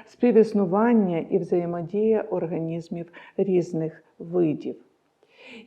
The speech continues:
І, е, паразитизм — це одна лише з форм такого симбіозу. Е, і вона характеризується тим, що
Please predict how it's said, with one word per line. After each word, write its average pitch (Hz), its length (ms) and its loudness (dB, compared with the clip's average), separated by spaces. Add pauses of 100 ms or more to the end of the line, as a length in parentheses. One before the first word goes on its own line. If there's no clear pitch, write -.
І, 220 180 8
е, 190 480 6
паразитизм — 214 840 4
це 208 280 4
одна 202 560 2
лише 156 600 -2
з - 100 -12
форм 226 600 4
такого 170 420 0
симбіозу. 170 880 0 (580)
Е, 175 380 4 (100)
і 208 280 8 (120)
вона 202 380 4
характеризується 196 1040 6
тим, 240 300 2
що 180 500 2